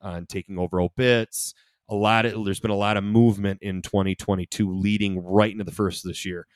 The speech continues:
You know, I'll say on a side note that moving in December was probably one of the hardest and most challenging things to do. Um,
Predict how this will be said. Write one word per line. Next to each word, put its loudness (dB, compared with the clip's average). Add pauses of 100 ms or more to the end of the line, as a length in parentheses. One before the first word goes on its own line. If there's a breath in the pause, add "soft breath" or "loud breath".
(260 soft breath)
You -2
know, 4
I'll 6
say 2
on 0
a -4
side -2
note -2
that -6
moving 4
in -2
December 4
was 0
probably 0 (340)
one 4
of 2
the -4
hardest 2
and -6
most -6
challenging -2
things -6
to -2
do. 6 (560)
Um, -2